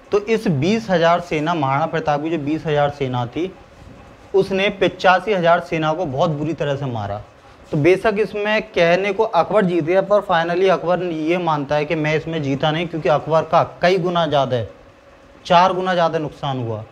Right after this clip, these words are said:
तो अकबर ये युद्ध जीतते हुए भी हार गया। हारने के बाद में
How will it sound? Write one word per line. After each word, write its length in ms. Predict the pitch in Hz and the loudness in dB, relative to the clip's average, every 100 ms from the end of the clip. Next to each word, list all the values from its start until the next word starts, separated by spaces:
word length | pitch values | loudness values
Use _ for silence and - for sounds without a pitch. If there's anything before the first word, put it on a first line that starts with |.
| - - - - | -20 -20 -20 -8
तो 60 | 170 | 0
अकबर 380 | 160 147 180 | 0 2 2
ये 260 | 180 170 139 170 | 2 0 -4 -6
युद्ध 320 | 135 151 156 | -4 -2 -2
जीतते 460 | 139 135 156 - 185 | -2 -2 -4 -4 -4
हुए 300 | 135 139 139 | -2 0 0
भी 180 | 185 190 - - - | -2 -6 -16 -6 2
हार 200 | 139 120 | 2 2
गया। 240 | 113 110 - - - - - - - - - - - - - - - | -4 -6 -12 -20 -20 -20 -20 -20 -20 -20 -20 -20 -20 -20 -20 -20 2
हारने 260 | 156 180 208 | 4 4 2
के 60 | |
बाद 220 | 208 202 | 2 2
में 340 | 196 208 208 | 2 -2 -4